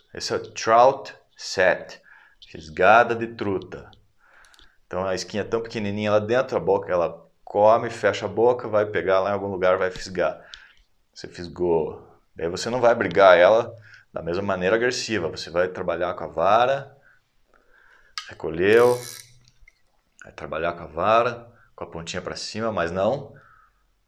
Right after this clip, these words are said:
vergado U. Mais ou menos assim, ó, faz um arco, imagine um arco-íris, ok? Um arco-íris, né? Com a vara, daí você trabalha ela,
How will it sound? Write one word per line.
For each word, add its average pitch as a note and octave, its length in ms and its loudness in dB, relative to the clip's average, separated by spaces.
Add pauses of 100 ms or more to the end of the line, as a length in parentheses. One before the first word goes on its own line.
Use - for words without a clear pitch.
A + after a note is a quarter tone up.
(140)
vergado F#2+ 460 2
U. A2+ 420 0 (520)
Mais E2+ 240 -8
ou A2 60 -6
menos A2 220 -6
assim, G#2 300 -6
ó, C#2+ 80 -10
faz F2+ 260 -6
um F2+ 160 -6
arco, F2+ 420 4
imagine E2+ 320 -8
um G2 140 -4
arco-íris, F2+ 840 -6 (720)
ok? G#2 380 -6 (420)
Um D#2+ 80 -12
arco-íris, D#2 560 -10
né? F2+ 180 -12 (720)
Com - 80 -14
a D#2 60 -6
vara, D2+ 340 -4
daí D2+ 180 -12
você - 140 -14
trabalha E2+ 480 -8
ela, G#2 500 -2